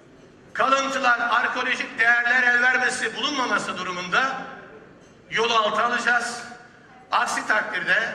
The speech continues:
arkadan bir tünelle karayollarıyla bağlantı yapabilir miyiz? Bakacağız. Bu bağlantıyı,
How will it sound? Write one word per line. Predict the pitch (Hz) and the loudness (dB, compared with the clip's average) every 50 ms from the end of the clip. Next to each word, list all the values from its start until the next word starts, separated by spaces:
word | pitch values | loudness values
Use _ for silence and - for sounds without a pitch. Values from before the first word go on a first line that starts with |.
| - - - | -8 -6 -2
arkadan | 175 214 220 220 220 226 220 254 262 269 262 254 | 0 0 0 0 -2 -2 2 2 2 2 2 0
bir | 233 220 214 220 220 | -2 -2 -4 -4 -6
tünelle | - 202 202 226 233 226 214 196 190 170 147 139 - - - - - - - - - | -6 -2 2 2 4 4 4 2 2 2 0 -2 -4 -6 -8 -10 -12 -16 -12 -4 -2
karayollarıyla | 202 226 240 233 226 214 202 190 190 190 185 175 175 165 - | 0 2 2 2 0 -2 -2 -2 -2 -2 0 -2 -2 -2 0
bağlantı | 202 202 202 202 196 190 190 190 196 | 0 0 2 2 2 0 0 -2 -4
yapabilir | 196 190 175 190 185 185 185 175 170 | -6 -4 -4 -4 -6 -4 -6 -6 -6
miyiz? | 165 160 156 151 151 - - | -6 -6 -6 -6 -8 -2 0
Bakacağız. | 220 240 247 254 247 254 254 254 254 254 254 - - - - - - - - - - - - - - - - - - - - | 0 0 2 0 2 2 2 2 0 0 -4 -6 -8 -12 -14 -16 -18 -20 -20 -20 -20 -20 -20 -20 -20 -20 -20 -20 -18 -8 -6
Bu | 285 302 262 | -2 0 2
bağlantıyı, | 254 233 226 214 196 202 202 202 202 202 185 170 170 160 156 - | 2 2 2 2 0 0 0 -2 -6 -6 -4 -4 -2 -4 -4 -6